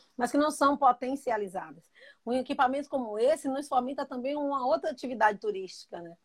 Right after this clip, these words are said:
As pessoas vão estar vindo pra aqui, pra ser, quando nós sediarmos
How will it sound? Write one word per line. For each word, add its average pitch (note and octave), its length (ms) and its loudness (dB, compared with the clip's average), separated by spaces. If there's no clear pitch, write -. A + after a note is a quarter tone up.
As G#3+ 120 -10
pessoas A3 380 0
vão A#3 100 -4
estar A3 280 4
vindo A#3 280 -2
pra G#3 120 2
aqui, A3 320 -4
pra A#3 140 2
ser, G#3 340 -2
quando A3+ 240 -4
nós G#3+ 180 -2
sediarmos G#3 520 4